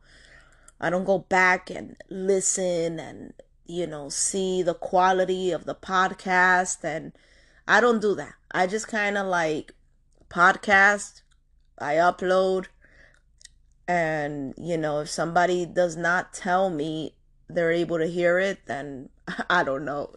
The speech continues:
to be honest with you, you know? So anyways, um, I'm gonna throw another podcast today, 'cause obviously the last one, you guys couldn't hear it.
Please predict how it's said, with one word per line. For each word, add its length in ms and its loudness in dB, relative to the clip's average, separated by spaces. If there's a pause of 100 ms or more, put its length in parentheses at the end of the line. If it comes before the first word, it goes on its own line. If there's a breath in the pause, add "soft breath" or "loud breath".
to 120 -8
be 220 -8
honest 320 -6
with 160 -10
you, 240 -4 (640 loud breath)
you 140 2
know? 280 2
So 380 6
anyways, 840 4 (1040)
um, 540 6 (180)
I'm 160 -2
gonna 420 2 (300)
throw 240 4
another 240 2
podcast 720 -2
today, 480 -2 (1120 soft breath)
'cause 220 -2
obviously 540 2
the 100 -2
last 480 -4
one, 560 -8 (240)
you 160 -8
guys 340 -4
couldn't 340 -10
hear 280 -4
it. 200 -2